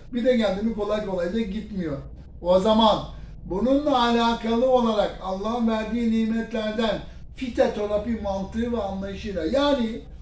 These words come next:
topraktan gelenden yararlanarak beslenmenin temel kuralı da bu değil mi? Topraktan gelenden yiyip içmiyor muyuz? O zaman o yedip içtiklerimize kanalizasyon, yani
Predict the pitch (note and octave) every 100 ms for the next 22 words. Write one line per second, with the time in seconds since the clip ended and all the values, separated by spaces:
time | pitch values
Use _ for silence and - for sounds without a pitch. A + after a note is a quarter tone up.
0 | - - G#3 G3 G3 F#3 E3+ - C4+ D#4+
1 | D#4+ C4 A#3 A#3 A3 G#3+ G#3 F3 - -
2 | - F3 F#3 F#3+ G#3 G3+ G3 F3+ F#3+ G3
3 | A#3 A#3 G#3+ - - - - - - -
4 | E3 G3 - G#3 G3+ G#3+ G#3+ - F#3 G3
5 | G3+ G3 G3 G3 F#3+ G3 F#3 D#4 D4 F3
6 | - - - F3 F3 F#3+ - G3+ G3 G3
7 | G3 G3 G3+ F#3+ - - F3+ F#3+ G3 -
8 | A#3+ - - C#4+ C4 G#3+ F3 D3+ G#3 A#3+
9 | C4 A#3 - - - - A#3 A#3+ G#3+ A3+
10 | C#4+ C#4 - B3 - - G3 - A3 G#3+
11 | G#3+ G3+ B3+ B3+ - - - - - F#3
12 | G3 G#3+ F#3+ G#3 G3+ - G3+ G3 E3+ D3
13 | E3+ F3+ F3+